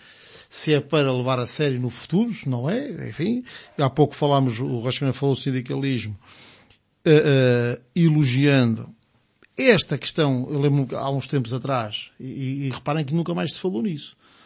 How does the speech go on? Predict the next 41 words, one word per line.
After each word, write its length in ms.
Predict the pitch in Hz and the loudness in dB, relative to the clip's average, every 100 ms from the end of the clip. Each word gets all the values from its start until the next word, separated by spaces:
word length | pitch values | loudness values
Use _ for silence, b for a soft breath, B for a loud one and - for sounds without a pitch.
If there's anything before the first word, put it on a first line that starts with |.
| b | b
Há 60 | 123 | -8
uns 140 | 113 | -4
tempos 220 | - 120 | -2 0
atrás, 280 | 120 127 135 | -2 -2 -2
quando 160 | - 135 | 0 0
houve 140 | 127 | 0
aquela 260 | 127 135 123 | -2 -2 -2
greve 300 | 131 131 113 | 0 -2 -2
dos 160 | 113 | -4
enfermeiros, 640 | 123 113 117 120 143 147 110 107 | -4 -4 -6 -2 0 0 -6 -12
uma 160 | 113 113 | -10 -8
greve 220 | 113 113 | -8 -6
muito 180 | 120 117 | -8 -10
polémica, 680 | 131 120 123 135 165 208 208 b b b b b | -8 -6 -6 -8 -12 -16 -20 b b b b b
falava-se 540 | - 117 127 131 - 135 | -18 -12 -8 -8 -6 -4
em 80 | |
interesses 480 | 135 127 135 131 131 | -4 -2 -4 -4 -4
ocultos, 720 | 151 165 220 226 202 - - - | -4 -2 -2 -2 -4 -10 -18 -14
falava-se 500 | 123 120 127 123 135 | -8 -4 -4 -4 -6
em 40 | |
financiamentos 840 | 127 139 135 127 135 135 135 123 | -4 -4 -4 -4 -4 -2 -4 -4
obscuros, 580 | 143 139 - 226 226 156 | -8 -8 -4 0 0 0
et 140 | 147 | -4
cetera, 280 | - 139 156 | -2 -4 -4
et 60 | 160 | -6
cetera, 300 | - 220 202 | -4 -2 -2
enquanto 280 | 165 180 170 | -2 -2 -2
a 20 | |
greve 260 | 170 165 135 | 0 -2 -2
durou. 280 | 131 104 104 B B B B | -4 -6 -10 B B B B
A 60 | - | -8
greve 220 | 190 190 | -6 -4
acabou, 520 | 190 202 190 202 208 _ _ _ - | -4 -4 -2 -2 -2 _ _ _ -6
daí 260 | 151 156 | 2 2
para 180 | 139 160 | 2 0
cá 120 | 165 170 | -2 -2
nunca 220 | 170 175 | -2 -2
mais 200 | 175 156 | -2 -2
se 80 | - | -2
falou 200 | 190 208 | 0 0
nisso. 320 | 147 107 | 0 -2